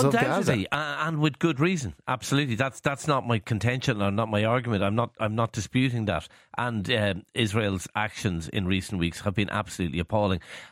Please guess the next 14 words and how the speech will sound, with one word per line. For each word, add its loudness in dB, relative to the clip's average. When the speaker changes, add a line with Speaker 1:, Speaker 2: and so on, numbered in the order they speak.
Speaker 1:
I 2
just -2
wonder 2
about 0
the -2
equity -2
and -6
the -4
fairness -2
of -6
targeting -2
and -8
focusing -2
in 0